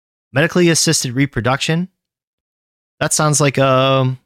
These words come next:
what is that word? Oh, a racket. You know, how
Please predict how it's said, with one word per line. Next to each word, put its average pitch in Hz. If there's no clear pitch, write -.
what 143
is 127
that 95
word? 104
Oh, 208
a 160
racket. 175
You 139
know, 185
how 175